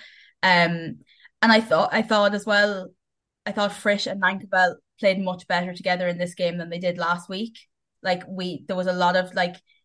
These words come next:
this first week of a new partnership thing up at Ulster, which we didn't, we didn't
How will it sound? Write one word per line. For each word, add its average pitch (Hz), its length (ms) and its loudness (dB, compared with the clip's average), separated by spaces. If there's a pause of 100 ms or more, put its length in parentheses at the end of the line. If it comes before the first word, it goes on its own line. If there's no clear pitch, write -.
(180)
this 185 520 -4
first - 580 -4
week 180 300 -8
of 175 140 -2
a 175 80 2
new 170 200 -4
partnership 175 680 -2 (520)
thing 165 400 4
up 175 160 0
at 175 100 0
Ulster, 170 500 -2 (300)
which 185 300 -2
we 196 140 0
didn't, 190 440 2
we 208 120 -2
didn't 196 360 0